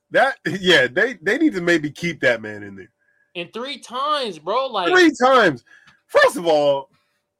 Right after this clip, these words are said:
Speaker 1: I think once you hit sixty-five, you get your soft spot back.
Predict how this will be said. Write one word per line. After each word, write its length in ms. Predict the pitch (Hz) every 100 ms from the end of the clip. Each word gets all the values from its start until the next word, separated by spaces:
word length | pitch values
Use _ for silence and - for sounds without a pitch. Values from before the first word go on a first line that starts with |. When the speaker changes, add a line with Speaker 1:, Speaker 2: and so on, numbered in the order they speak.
| _ _ _ _ _ _ -
Speaker 1:
I 120 | 202
think 200 | 240 233
once 220 | 208 220
you 80 | 220
hit 200 | 202 185
sixty-five, 1000 | - 202 190 175 156 147 143 131 117 110 _ _ _ _ _ _ _ _ 135
you 120 | 147
get 200 | 156 147
your 120 | 117
soft 340 | - 151 143
spot 340 | - 147 147 151
back. 260 | 147 160